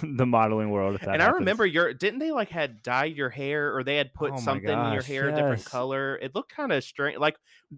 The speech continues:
Speaker 2: 'cause I think we were able to, maybe not live, but I remember watching it. I think you had sent us a link where we could watch it. I'm trying to, I
Speaker 1: Yeah.
Speaker 2: can't remember if I watched it live or I went back and watched it when you told us where you were, but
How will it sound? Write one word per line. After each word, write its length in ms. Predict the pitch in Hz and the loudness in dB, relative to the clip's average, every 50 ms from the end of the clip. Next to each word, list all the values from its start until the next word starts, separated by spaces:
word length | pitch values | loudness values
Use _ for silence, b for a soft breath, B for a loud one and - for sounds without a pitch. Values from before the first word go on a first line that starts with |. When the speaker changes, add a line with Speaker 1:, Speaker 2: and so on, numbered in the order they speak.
| - - | -10 -2
Speaker 2:
'cause 240 | - 175 175 160 - - | 0 0 0 0 0 2
I 120 | 156 180 | 2 2
think 300 | 175 - 247 254 285 262 - - | 0 -2 -4 -6 -6 -6 -8 -8
we 140 | 135 143 | -8 -6
were 120 | 147 156 156 | -2 0 0
able 240 | 156 165 160 151 156 | 0 0 -2 -4 -8
to, 540 | 156 - - 147 135 131 131 131 127 123 - _ _ _ _ - | -10 -10 -8 -6 -4 -4 -4 -4 -6 -6 -10 _ _ _ _ -8
maybe 200 | 160 202 220 254 | -4 -4 -2 -2
not 240 | 226 185 143 92 92 | 0 0 -2 -2 -2
live, 480 | 110 117 120 123 123 123 117 117 104 - | -2 0 2 2 2 0 0 -2 -4 -2
but 100 | 131 135 | 0 0
I 40 | 135 | 0
remember 360 | 139 143 156 180 196 185 135 | 0 0 -2 -2 -2 -2 -2
watching 540 | 113 107 104 113 123 127 - - 110 101 98 | -2 -2 -2 -2 -2 -4 -6 -10 -16 -16 -14
it. 220 | 92 95 95 - _ _ | -14 -14 -14 -16 _ _
I 80 | - 123 | -10 -10
think 220 | - - 156 160 | -10 -10 -12 -8
you 80 | 156 160 | -6 -4
had 100 | 131 120 | -6 -6
sent 180 | - - 131 123 | -6 -8 -10 -10
us 120 | 120 - - | -10 -10 -12
a 40 | 101 | -14
link 260 | 98 113 120 127 - _ _ _ _ _ _ _ _ _ _ _ | -12 -10 -10 -10 -12 _ _ _ _ _ _ _ _ _ _ _
where 120 | - 117 120 | -4 -4 -2
we 100 | 120 120 | -2 -4
could 120 | 117 123 104 | -6 -6 -4
watch 280 | 110 113 117 117 - | -2 -2 -2 -2 -4
it. 40 | 117 | -6
I'm 100 | 123 127 | -8 -8
trying 240 | 123 - 185 185 185 | -8 -10 -8 -8 -6
to, 100 | - 110 | -4 -2
I 60 | 110 | 0
Speaker 1:
Yeah. 20 | |
Speaker 2:
can't 260 | 110 110 104 - - 131 | 0 2 0 0 -2 -2
remember 280 | 135 127 135 131 127 | -2 -2 0 0 0
if 140 | 123 - - | 0 0 -2
I 20 | 104 | -4
watched 220 | 107 117 - - | -4 -4 -4 -4
it 40 | - | -4
live 220 | 98 117 120 127 120 | -2 0 0 0 0
or 80 | 120 113 | 0 -2
I 40 | 110 | -2
went 220 | 107 113 107 92 | -2 -4 -6 -4
back 260 | 87 113 113 117 - - | -2 -2 -2 -2 -2 -6
and 100 | 113 107 | -8 -4
watched 280 | 104 107 110 - - | -4 -4 -4 -6 -8
it 40 | 107 | -10
when 140 | 87 104 107 | -8 -8 -10
you 60 | 107 | -10
told 180 | - - 120 113 | -8 -8 -6 -6
us 80 | 107 - | -6 -8
where 120 | - 107 107 | -8 -8 -8
you 100 | 104 98 | -4 -2
were, 200 | 107 113 110 107 | -2 -2 -2 -2
but 280 | 95 107 101 95 - | -2 -4 -4 -4 -6